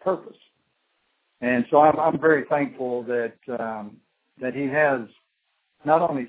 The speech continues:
saved me, but by his grace he has stopped, uh, like, ten generations of divorce. My wife and I, Nancy, who's the love of my life, we've been married forty-six years. Without her, I'm telling you, she's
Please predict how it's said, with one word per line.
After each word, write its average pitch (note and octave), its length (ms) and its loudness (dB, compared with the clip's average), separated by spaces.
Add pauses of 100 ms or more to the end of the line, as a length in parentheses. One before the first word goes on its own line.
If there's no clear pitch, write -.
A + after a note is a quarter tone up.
(120)
saved B2+ 300 -6
me, B2 160 -6
but A#2+ 180 -10
by C3+ 200 0
his C3 160 -4 (100)
grace C3 400 -6
he C3 160 -8
has A2+ 240 -6 (500)
stopped, F3 440 2 (1000)
uh, A#2 260 -12 (200)
like, B2+ 240 -8
ten D3 220 -2
generations C#3 680 -4
of A2+ 140 -14
divorce. C3+ 460 0 (640)
My A#2 180 -6
wife C3 320 0
and C3 100 -6
I, B2+ 120 -2
Nancy, C3+ 600 -6
who's B2 380 -8 (100)
the B2+ 80 -6
love C3 200 2
of A2+ 100 -10
my B2 160 -2
life, C3 300 0 (240)
we've A#2+ 100 -20
been A#2+ 160 -10
married A#2+ 300 -8
forty-six C3+ 420 -8 (140)
years. D#3+ 280 -6 (800)
Without C#3 380 2
her, G#3 220 -4 (180)
I'm C3+ 180 -10
telling C#3 380 -6
you, A#2+ 120 -10 (120)
she's D#3 360 -12